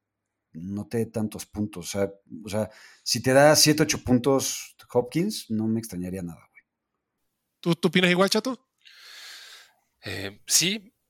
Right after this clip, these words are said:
Speaker 3: me-, mu-, muy parecido a lo, a lo que dice Yaka, güey. Em, es, es interesante ver el, el historial <clears throat> de, o sería ve-, interesante ver el historial de, de DeAndre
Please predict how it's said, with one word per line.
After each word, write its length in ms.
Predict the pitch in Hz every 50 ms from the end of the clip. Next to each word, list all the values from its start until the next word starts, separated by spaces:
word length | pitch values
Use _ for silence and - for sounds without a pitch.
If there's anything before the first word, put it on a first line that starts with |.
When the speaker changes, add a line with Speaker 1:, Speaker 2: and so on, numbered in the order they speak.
| _ _ _ _ _
Speaker 3:
me-, 160 | 160 160 160 - -
mu-, 180 | 151 170 185 185
muy 180 | 180 175 196 208
parecido 500 | - 208 190 156 - - 165 156 156 147
a 20 |
lo, 140 | 139 123 92
a 80 | 110
lo 160 | 110 107 104 -
que 100 | - 107
dice 260 | 113 113 - 123 104
Yaka, 320 | 107 107 104 - 101 90
güey. 220 | 87 87 92 87 -
Em, 580 | - 104 104 101 98 98 95 95 98 95 95 - - - - _ _ _ _ _ _ _ _ _ _ _ _ _ _ _ _ _ _ _ _ _ _ _ _ _ _ - - -
es, 220 | - 170 175 - -
es 300 | - 170 160 - - -
interesante 800 | 214 202 - 151 127 113 107 - - 143 135 139 - - 147 139
ver 240 | 131 120 123 123 123 - - -
el, 320 | 110 110 107 101 98 -
el 200 | - 95 95 92
historial 880 | 98 95 - - - 107 104 104 110 117 117 107 104 104 113 123 - - - _ _ _ _ _ _ _ _ _ _ _ _
<clears throat> 580 | - 190 180 - - - - 147 123 101 92
de, 580 | 104 98 92 87 82 80 73 60 50 - _ _ -
o 60 | 95
sería 240 | - - 107 110 113
ve-, 180 | 110 110 - -
interesante 460 | 107 107 - 101 92 98 107 104 110
ver 120 | 107 107 104
el 80 | 98
historial 380 | 95 - - 90 87 92 95 98
de, 180 | 98 95 76 -
de 140 | - 85 82
DeAndre 280 | 90 90 92 92 95